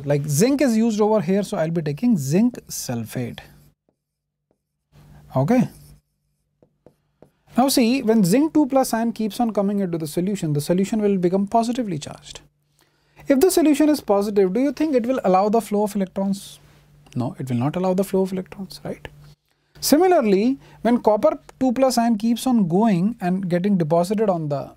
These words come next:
cathode, what will happen? The solution will contain S O four two minus ion. When the solution becomes negative because of the sulfate ion, will it allow the electrons to come? You'll say, "No, sir,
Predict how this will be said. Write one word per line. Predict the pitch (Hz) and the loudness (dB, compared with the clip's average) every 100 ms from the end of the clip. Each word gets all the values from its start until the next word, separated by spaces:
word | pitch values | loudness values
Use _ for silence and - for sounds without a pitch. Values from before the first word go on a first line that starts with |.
| _ - | _ -6
cathode, | 175 - 208 131 | -6 -2 -2 -2
what | 143 | -4
will | 226 233 | -4 -2
happen? | 180 139 147 226 _ _ _ - | -4 -4 -12 -14 _ _ _ -4
The | |
solution | 185 208 226 240 302 | -2 0 0 0 0
will | 294 247 _ _ | 0 -2 _ _
contain | - 190 180 190 - | -4 -2 -4 -6 -8
S | 156 - | -8 -8
O | |
four | 160 175 175 | -4 -4 -4
two | 151 147 | -4 -4
minus | 135 131 151 | -2 -4 -6
ion. | 165 - - - _ _ _ _ _ _ _ _ _ _ _ | -6 -8 -12 -20 _ _ _ _ _ _ _ _ _ _ _
When | 147 202 320 | 2 4 4
the | 330 | 2
solution | - 254 277 381 | 4 2 2 2
becomes | 349 320 294 | 2 2 2
negative | 185 202 254 226 151 | 0 2 2 0 -2
because | 147 160 175 | -4 -4 -2
of | 170 | -2
the | 151 | -4
sulfate | - 180 208 175 | -4 -2 -2 -2
ion, | 208 156 151 | -2 -4 -4
will | 240 | -2
it | 254 | 0
allow | 208 220 269 | 2 2 0
the | 277 | 0
electrons | 233 254 254 | -2 -4 -6
to | 277 | -6
come? | 233 294 339 | -4 -4 -4
You'll | 160 117 | -10 -10
say, | 156 | -6
"No, | 165 233 | -2 -2
sir, | - 113 | -2 -6